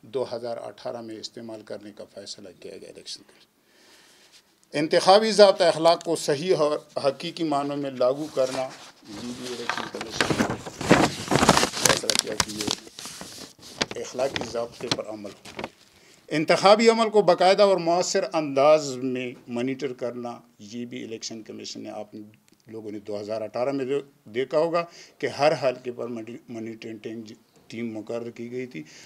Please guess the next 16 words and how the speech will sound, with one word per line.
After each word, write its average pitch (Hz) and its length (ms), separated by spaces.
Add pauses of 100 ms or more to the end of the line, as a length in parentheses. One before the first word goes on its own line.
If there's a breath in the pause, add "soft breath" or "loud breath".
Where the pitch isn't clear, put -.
(140 loud breath)
जो 131 160
पूरे 208 340
election 214 340
process 180 440
को 165 140
monitor 151 380
कर 113 180
रहे 101 220
थे। - 140 (880 soft breath)
Polling 143 280
station 160 500
को 135 200
जीआईएस 135 800
टीम 127 160 (180)
system - 540
से 110 280